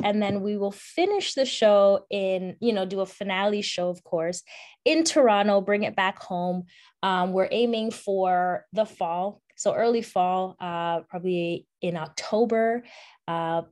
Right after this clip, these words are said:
dates and info to come, um, at our, on our website, crossfield house productions dot com is where you can find ticket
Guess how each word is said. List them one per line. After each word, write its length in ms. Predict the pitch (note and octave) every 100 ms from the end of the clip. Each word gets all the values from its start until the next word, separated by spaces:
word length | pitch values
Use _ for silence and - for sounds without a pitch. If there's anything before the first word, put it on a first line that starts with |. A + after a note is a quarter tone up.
| _ -
dates 320 | F#3 F#3 -
and 120 | F3
info 480 | - F#3 F#3 D#3 D#3+
to 160 | - G3
come, 640 | - - E3 E3+ A#3 F4 G#4+ - - _
um, 320 | G3 F3+ E3+ F3+
at 160 | F3
our, 300 | E3+ E3 E3+
on 140 | F3+ F3+
our 140 | E3+
website, 540 | F3+ G#3+ - A3+ G#3+ -
crossfield 520 | - F3+ - F3+ E3+
house 420 | - E3+ E3+ -
productions 960 | - F3 D#3+ E3 - F3+ F3 F3+ F3 - E3+
dot 340 | D#3+ D3+ -
com 540 | - F3+ E3 F3 C4 D4+
is 260 | F#3+ F3
where 320 | E3 D#3+ D#3+
you 160 | D#3+ E3
can 180 | E3 E3
find 360 | - D3+ D#3 -
ticket 540 | - E3+ E3+ D#3+ -